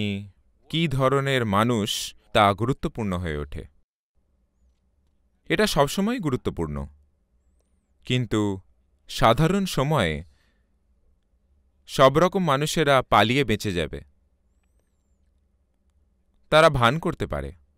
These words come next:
কিন্তু যখন সংকট আঘাত করে, কীরকম মানুষ আপনি, এটা সবচেয়ে মূল্যবান হয়ে ওঠে।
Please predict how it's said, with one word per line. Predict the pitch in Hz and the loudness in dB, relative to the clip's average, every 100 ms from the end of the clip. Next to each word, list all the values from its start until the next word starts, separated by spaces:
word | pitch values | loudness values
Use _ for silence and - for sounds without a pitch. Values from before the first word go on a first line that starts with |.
| _ _ _ _ _ _ _ | _ _ _ _ _ _ _
কিন্তু | 135 135 139 | -4 -2 0
যখন | 131 - 117 | 0 0 -6
সংকট | - 113 110 127 117 | 0 0 2 2 2
আঘাত | - 110 139 196 - | 2 2 4 0 0
করে, | 104 65 - _ _ _ _ _ _ _ _ _ _ _ _ _ _ | -2 -2 -10 _ _ _ _ _ _ _ _ _ _ _ _ _ _
কীরকম | 139 131 - 123 117 | 4 4 2 -4 0
মানুষ | 107 113 - | 0 0 0
আপনি, | 123 - 120 95 101 131 _ _ _ | 0 0 -2 -2 -4 -8 _ _ _
এটা | 104 101 113 101 95 | 0 4 6 6 4
সবচেয়ে | - 113 - 180 175 | 2 0 0 -2 0
মূল্যবান | 156 117 104 101 101 | 2 2 4 2 2
হয়ে | 92 82 | -2 -2
ওঠে। | 78 - | -4 -8